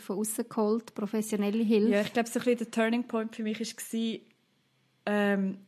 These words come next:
Speaker 2: also ich bin ein halbes Jahr in Australien gsi und das, wie so der Abstand, hat mir mega gut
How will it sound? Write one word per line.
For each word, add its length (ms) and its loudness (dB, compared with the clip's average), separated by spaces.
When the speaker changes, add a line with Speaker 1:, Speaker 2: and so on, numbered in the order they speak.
Speaker 2:
also 180 -2
ich 180 -8
bin 480 0
ein 140 -6
halbes 220 0
Jahr 100 0
in 120 -2
Australien 540 0
gsi 340 -6
und 200 -4
das, 460 2
wie 80 4
so 140 -2
der 240 0
Abstand, 960 -2
hat 260 -2
mir 120 2
mega 240 0
gut 200 -2